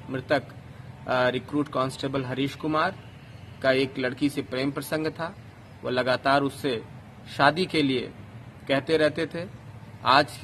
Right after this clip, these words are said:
भी शादी के लिए कह रहे थे, लेकिन वो लड़की,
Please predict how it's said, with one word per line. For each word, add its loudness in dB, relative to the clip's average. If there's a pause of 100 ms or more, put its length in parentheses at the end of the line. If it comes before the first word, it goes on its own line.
भी 0 (300)
शादी 4
के -4
लिए 2
कह -2
रहे 0
थे, -8 (500)
लेकिन 0 (480)
वो 0
लड़की, 0